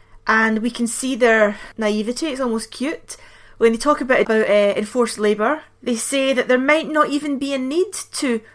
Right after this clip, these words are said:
force lots of people to take on these tasks because, quote, Probably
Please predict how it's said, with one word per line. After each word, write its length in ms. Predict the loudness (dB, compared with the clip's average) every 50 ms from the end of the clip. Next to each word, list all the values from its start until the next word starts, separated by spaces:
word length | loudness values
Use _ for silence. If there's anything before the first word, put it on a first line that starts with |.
| _ _ _
force 960 | -18 -16 -8 -2 0 2 2 2 2 0 -2 -8 -8 -8 -8 -8 -8 -4 0
lots 240 | 2 2 2 0 -2
of 100 | -6 -6
people 320 | -6 -4 -4 -4 -4 -4
to 260 | -4 -4 -2 -2 -2
take 300 | -2 -2 -2 -2 0 0
on 140 | -2 -2 -2
these 180 | -2 -4 -6 -6
tasks 640 | -6 -4 -2 -2 -2 -4 -6 -8 -12 -14 -14 -16 -18 -20 -20 -20 -20 -20 _ _ _ -8
because, 640 | -6 -2 6 6 8 8 8 4 0 -4 -8 -10
quote, 560 | -12 -12 -4 -2 -2 0 -2 -2 -6 -10 -16 -16 -18 -20 _ -20 -20 -20 -20 _ _ _ _ _ -2 2
Probably 600 | 4 4 4 4 2 2 2 2 2 0 -2